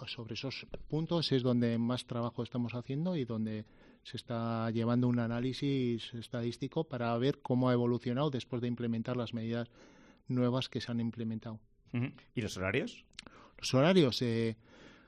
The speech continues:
Speaker 1: tenemos distintos, sobre todo es co-, por, eh, el ri-,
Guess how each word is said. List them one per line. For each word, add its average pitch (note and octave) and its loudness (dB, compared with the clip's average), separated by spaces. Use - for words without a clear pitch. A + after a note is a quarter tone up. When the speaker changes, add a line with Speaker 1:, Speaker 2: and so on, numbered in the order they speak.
Speaker 1:
tenemos C#3 4
distintos, B2+ 2
sobre B2+ 0
todo D3+ 6
es - 2
co-, - -2
por, - -2
eh, A#2 2
el A#2+ 2
ri-, B2 2